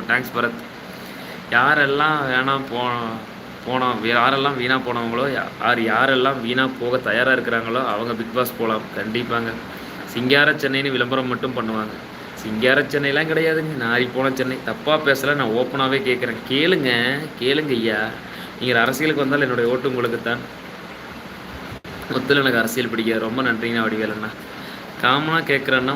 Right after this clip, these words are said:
உதயநிதி அந்த மாதிரி பண்ணார் சொல்றாங்க. ஒரு பக்கம் அது இருந்தாலும் வேற ஏதாவது பேசுங்க. பசங்க அந்த மாதிரி சண்-, சண்டை கிண்டை நடக்கும். என் கட்சின்னு தான். அதை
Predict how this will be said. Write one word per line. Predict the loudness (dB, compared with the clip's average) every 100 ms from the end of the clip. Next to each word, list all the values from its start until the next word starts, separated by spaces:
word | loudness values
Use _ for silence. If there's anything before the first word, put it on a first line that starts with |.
| 0
உதயநிதி | 0 0 0 0
அந்த | 0
மாதிரி | 0 0 0 -2
பண்ணார் | 0 2 0 -2
சொல்றாங்க. | 0 0 2 0
ஒரு | 0
பக்கம் | -2 -2 -2
அது | 0 0
இருந்தாலும் | 0 2 2 0
வேற | 0 2 2
ஏதாவது | 4 2 2 0 -2
பேசுங்க. | -2 -2 -4 -4 -4 -4 -8 -14 -14 -14 -14 -14 -4 -2
பசங்க | 0 2 2
அந்த | 2 2
மாதிரி | 2 2 2 0
சண்-, | 0 -2 0 -4 -10 -14 -14 -14 -8
சண்டை | -4 -2 2 2 2
கிண்டை | 0 0 2 2
நடக்கும். | 0 -2 -4 -8 -6 -6
என் | -6 -4
கட்சின்னு | -4 -4 -4 -2 0 0
தான். | 0
அதை | 0